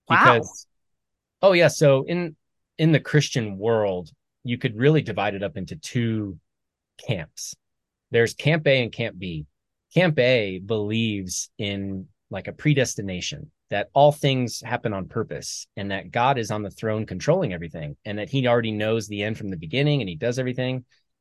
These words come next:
Speaker 2: And I think, I don't believe that. I just, I don't see that. I don't think God
Speaker 1: Yeah.
Speaker 2: has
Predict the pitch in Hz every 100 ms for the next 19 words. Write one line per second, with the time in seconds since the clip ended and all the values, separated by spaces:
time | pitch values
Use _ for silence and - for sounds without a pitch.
0 | _ 135 156 180 - 127 113 - _ _
1 | _ _ _ _ 185 202 131 110 143 214
2 | 110 73 - 123 127 120 - _ _ -
3 | 131 - - 143 147 123 110 - _ 131
4 | 143 127 147 135 127 120 180 156 143